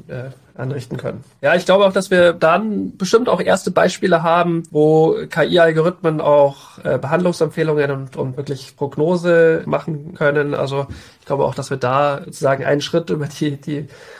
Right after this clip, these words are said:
reine Mustererkennung und Diagnose machen können bis dahin, dass wir da schon positive Beispiele sehen bis dahin.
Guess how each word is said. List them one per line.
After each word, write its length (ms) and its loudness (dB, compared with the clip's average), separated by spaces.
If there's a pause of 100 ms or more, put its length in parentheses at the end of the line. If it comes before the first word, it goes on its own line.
(140)
reine 220 2
Mustererkennung 680 2
und 320 -4
Diagnose 880 -2
machen 260 -6
können 320 -8
bis 180 -16
dahin, 360 -8
dass 180 -16
wir 60 -10
da 240 -10 (100)
schon 380 -12 (100)
positive 420 -6
Beispiele 380 -6
sehen 320 -10
bis 140 -20
dahin. 240 -12